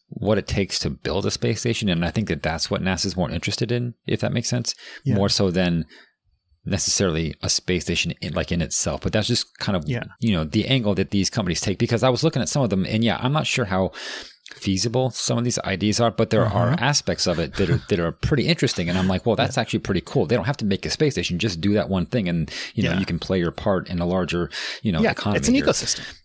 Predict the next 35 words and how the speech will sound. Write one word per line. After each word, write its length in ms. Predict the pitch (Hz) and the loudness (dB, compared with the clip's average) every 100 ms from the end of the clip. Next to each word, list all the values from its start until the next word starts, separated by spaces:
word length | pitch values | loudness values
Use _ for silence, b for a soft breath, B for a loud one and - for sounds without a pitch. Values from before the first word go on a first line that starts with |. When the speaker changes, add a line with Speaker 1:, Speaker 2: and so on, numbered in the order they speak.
| _ _ | _ _
Speaker 2:
Yeah, 200 | 311 254 | 0 2
Speaker 1:
Yeah, 140 | 151 87 | 4 2
Speaker 2:
exactly. 480 | - 196 101 78 69 | 2 0 0 -2 -6
Speaker 1:
exactly. 60 | - | -6
Yeah. 220 | 80 78 - | -4 -6 -6
Speaker 2:
Right, 220 | 208 156 | -4 -4
right. 180 | - - B B B B - | -4 -8 B B B B 0
So 380 | 196 185 165 - 190 | 4 4 2 -4 0
C 360 | - - 208 | 2 4 4
C 240 | 190 - 185 | 4 2 2
S 160 | 160 | 2
C 240 | - 156 139 | 2 2 0
two 480 | - - 143 131 123 | 0 0 4 4 4
specifically, 1080 | - 139 - - 139 143 139 131 123 - - | 0 -2 0 0 0 0 2 4 4 0 -4
uh, 340 | 123 113 113 - - | -2 -2 -2 -6 -4
in 160 | 147 120 | 0 2
their 120 | 110 | 2
request 360 | 104 - 165 - | 0 0 -2 0
for 100 | 165 | -2
proposals, 640 | 156 135 123 123 117 - B B B | 0 0 2 2 0 -2 B B B
here 280 | - 151 160 | -4 2 4
are 60 | 165 | 4
the, 220 | 156 135 | 4 2
here 160 | - 160 | 2 2
are 40 | |
the 120 | 147 117 | 2 0
things 400 | - 151 151 131 | 2 2 4 2
that 100 | 120 | 2
they 140 | 120 | 2
wanted 320 | 113 117 113 | 2 0 0
to 100 | 107 | -2
see 320 | - - 113 | -2 2 2
from 240 | 110 - 104 | 0 -2 -4
these 180 | 98 - | -4 -6
proposals. 640 | - - 113 - 127 | -6 -6 -4 -4 -4